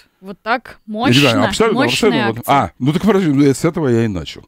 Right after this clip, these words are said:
Speaker 2: Он, он чуть-чуть переборщил, чуть-чуть, я бы сказал, даже чуть-чуть.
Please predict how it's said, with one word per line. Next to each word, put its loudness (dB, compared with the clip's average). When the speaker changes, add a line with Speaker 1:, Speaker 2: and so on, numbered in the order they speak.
Speaker 2:
Он, 2
он 0
чуть-чуть -4
переборщил, -2
чуть-чуть, -8
я -2
бы -10
сказал, -4
даже -6
чуть-чуть. -14